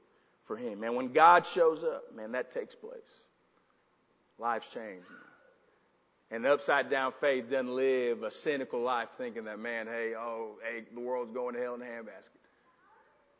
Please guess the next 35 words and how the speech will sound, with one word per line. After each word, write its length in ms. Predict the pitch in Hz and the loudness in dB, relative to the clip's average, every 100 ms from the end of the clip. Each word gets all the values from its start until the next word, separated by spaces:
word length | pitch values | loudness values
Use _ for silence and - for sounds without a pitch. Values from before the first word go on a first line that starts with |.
| _ _ _ - | _ _ _ -10
No, 140 | 120 | -8
an 60 | 104 | -4
upside 320 | 123 - 110 | -4 -2 -4
down 200 | 113 110 - | -2 -4 0
faith 200 | 117 113 | -2 -2
understands 560 | 110 - 113 107 104 | -8 -8 -8 -8 -8
that, 100 | 101 | -6
hey, 200 | 123 110 | -4 -4
even 240 | 123 117 110 | -4 -8 -8
though, 180 | 123 110 | -8 -8
man, 280 | 113 117 | -8 -6
life's 280 | 104 117 120 | -6 -6 -8
a 80 | 113 | -18
struggle, 400 | - 127 120 117 - _ _ _ _ 98 | -14 -14 -14 -16 -20 _ _ _ _ -8
good 160 | 120 | -8
news 240 | 113 113 104 | -6 -10 -12
is, 140 | 110 | -12
man, 220 | 107 107 104 | -10 -10 -8
God's 260 | 113 104 | -8 -10
movement, 440 | 107 113 113 107 110 _ _ _ | -12 -12 -12 -14 -16 _ _ _
it, 180 | 104 113 | -12 -10
he's 260 | 117 123 123 | -6 -6 -2
at, 200 | 143 139 | -2 -2
he's 180 | 127 117 | -8 -2
on, 140 | 147 - - 139 135 | -2 -4 -12 -12 -2
he 260 | 165 165 | 4 6
is 120 | 214 | 6
working, 340 | 143 123 - 131 - - _ _ _ _ | 6 -4 -6 -16 -20 -20 _ _ _ _
and 120 | 104 | -10
that 80 | 107 | -8
his 140 | 107 110 | -8 -8
movement 380 | 123 117 101 90 _ - | -8 -8 -12 -20 _ -18
cannot 280 | 104 95 - | -16 -16 -18
be 100 | 90 | -20
stopped. 260 | - - | -20 -20